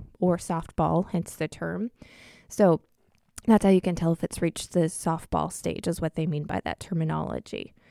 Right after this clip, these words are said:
So that is for, um, our corn syrup replacement. And I'll also have that recipe listed on, uh,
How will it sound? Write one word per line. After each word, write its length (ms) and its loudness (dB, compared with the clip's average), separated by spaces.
So 200 4
that 380 2
is 260 -4
for, 480 0
um, 500 -4
our 120 0
corn 380 -4
syrup 420 -6
replacement. 880 -6
And 80 8
I'll 80 6
also 220 2
have 180 2
that 140 0
recipe 360 -2
listed 460 -2
on, 320 -4
uh, 220 -6